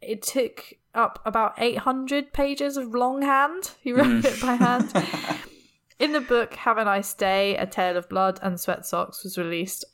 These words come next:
Speaker 1: on the thirty-first of October ninety-nine and topped the New York Times,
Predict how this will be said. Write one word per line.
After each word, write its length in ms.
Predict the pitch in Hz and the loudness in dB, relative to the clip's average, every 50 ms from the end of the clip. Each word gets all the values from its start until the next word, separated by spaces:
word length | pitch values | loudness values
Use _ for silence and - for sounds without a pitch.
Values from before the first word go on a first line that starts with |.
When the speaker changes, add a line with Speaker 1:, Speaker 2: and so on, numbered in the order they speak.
| - - | -6 -6
Speaker 1:
on 120 | 190 170 | -6 -6
the 40 | 175 | -4
thirty-first 480 | - - 185 185 - - 185 185 - - | -4 -4 -4 -2 -2 -2 -4 -4 -4 -10
of 60 | - | -16
October 320 | 190 - - 175 160 160 | -12 -6 -6 -4 -4 -4
ninety-nine 720 | 151 - - 165 - - 190 180 202 208 226 226 226 226 190 | -6 -6 -8 -8 -8 -6 -4 -2 0 0 2 2 0 0 -2
and 180 | - 196 196 | -2 -4 -4
topped 360 | - - - - - - - - _ - | -2 -4 -6 -6 -8 -18 -20 -20 _ -8
the 140 | - 190 180 | -6 -6 -2
New 100 | 180 185 | -2 -2
York 200 | 185 180 185 185 | -2 -2 -2 -4
Times, 480 | - - 165 160 160 160 165 165 - | -4 -4 -4 -4 -4 -8 -8 -10 -10